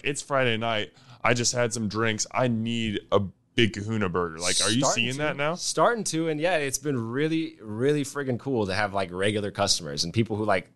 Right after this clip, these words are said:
Speaker 2: actually like my food. Shout out to Scott and Kelly. They're the best downtown. Uh, they live downtown. They, they've come by a bunch. They've brought friends. They've been so nice. And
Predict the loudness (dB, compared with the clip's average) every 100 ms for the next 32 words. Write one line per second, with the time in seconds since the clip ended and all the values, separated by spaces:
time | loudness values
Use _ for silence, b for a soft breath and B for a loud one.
0 | 0 2 2 0 0 0 2 -2 -2 0
1 | 0 0 -2 0 0 2 2 2 -2 -2
2 | 0 0 -2 B B 2 2 4 2 2
3 | 2 0 0 0 0 0 0 B B B
4 | -6 -2 0 0 0 -2 -2 -2 0 0
5 | -2 -4 -4 -6 -4 0 0 0 0 0
6 | 0 -2 0 0 0 -4 -2 -2 -2 -4
7 | -2 0 2 2 0 0 0 0 -2 -4